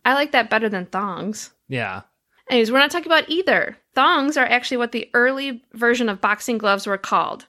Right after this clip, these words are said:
Speaker 1: They were just a strip of hard leather that you wore over your knuckles to make them, and I'm gonna quote on this one, "lacerative weapons."
Speaker 2: Wow.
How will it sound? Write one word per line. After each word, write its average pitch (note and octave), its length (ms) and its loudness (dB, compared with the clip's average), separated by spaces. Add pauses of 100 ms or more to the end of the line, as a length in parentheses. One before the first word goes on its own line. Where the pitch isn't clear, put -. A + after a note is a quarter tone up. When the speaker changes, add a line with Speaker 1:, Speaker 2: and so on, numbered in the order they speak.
Speaker 1:
They A3+ 120 2
were A#3 120 4
just B3 280 0
a A3 40 -4
strip C#4+ 360 0
of A3+ 100 -6
hard C4 280 0
leather C4 420 2
that A#3+ 160 -2
you A3+ 120 -4
wore A3+ 280 -2
over A3+ 180 0
your C4+ 160 0
knuckles A#3+ 720 -2 (120)
to - 140 -2
make C4+ 300 4
them, A3+ 320 2
and G#3 140 0
I'm G#3 80 -2
gonna G#3+ 160 -2
quote G3+ 260 0
on G3 80 -4
this G3+ 180 -6
one, G#3 280 -2 (100)
"lacerative C#4 840 0 (120)
weapons." - 960 -2 (180)
Speaker 2:
Wow. G#2 540 -4